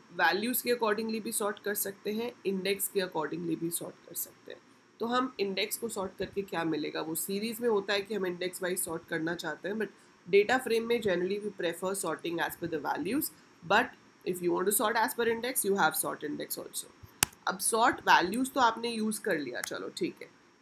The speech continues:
but आप किस कॉलम के accordingly sort करोगे? तो सॉर्ट करना कैसे है, है ना? Series में तो कॉलम होते ही नहीं, एक ही है, उसी के accordingly sort हो जाता है। अब यहाँ पर है sort values, तो आपको बताना है कि भाई sort करेंगे कैसे। तो जैसे group by में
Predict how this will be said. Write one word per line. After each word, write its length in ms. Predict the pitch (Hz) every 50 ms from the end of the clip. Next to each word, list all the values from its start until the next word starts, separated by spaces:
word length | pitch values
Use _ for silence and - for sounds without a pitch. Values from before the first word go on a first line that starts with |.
| -
but 280 | 170 165 220 247 277 277
आप 260 | 269 262 269 262 - - -
किस 240 | - 311 330 - -
कॉलम 480 | - - 220 196 180 190 208 214 240 240 -
के 80 | - 240
accordingly 640 | 240 233 - 208 180 170 175 180 180 180 190 208 214
sort 260 | - 262 262 294 277 - -
करोगे? 360 | 196 156 151 139 - - - - -
तो 80 | -
सॉर्ट 280 | - - 208 208 226 -
करना 360 | - - 247 247 254 269 269
कैसे 380 | 269 - 185 175 - - 160 170
है, 180 | 170 - - - - - - _ _ _ - -
है 60 | 165
ना? 140 | 214 285 269
Series 420 | - - 196 180 185 190 190 196
में 100 | 208 208 202
तो 220 | 214 220 208 202 - - -
कॉलम 240 | - 190 185 208 214
होते 240 | 220 233 220 226 247
ही 80 | 247 240
नहीं, 120 | 240 226
एक 240 | - 131 196 196 - -
ही 120 | 240 240
है, 80 | 233 220
उसी 240 | 214 208 208 214 208
के 120 | 190 214 208
accordingly 440 | 185 185 165 165 165 165 170 170 175
sort 260 | - 185 185 208 -
हो 60 | 226 214
जाता 300 | 226 220 214 214 214 208
है। 100 | 208 - - - - - - - -
अब 120 | - 170 175
यहाँ 320 | 180 190 196 226 254 277 -
पर 140 | 302 285 269
है 120 | 277 294
sort 440 | 294 - - 208 190 202 220 214 180
values, 520 | 165 156 147 147 147 156 180 233 262 - - - - - - _ -
तो 40 | 202
आपको 340 | 196 196 190 196 - 269 254
बताना 420 | 214 220 - 185 170 165 160 165
है 80 | 202 220
कि 100 | - 233
भाई 200 | 202 214 220 240
sort 300 | - - 202 196 247 - - -
करेंगे 400 | 208 196 185 185 196 202 208 208
कैसे। 440 | 208 226 247 285 - - 233 - - - - - - _ _ -
तो 60 | 175
जैसे 320 | 170 185 196 196 196 240 202
group 280 | 190 202 226 226 202
by 180 | 226 262 285 311
में 140 | 294 277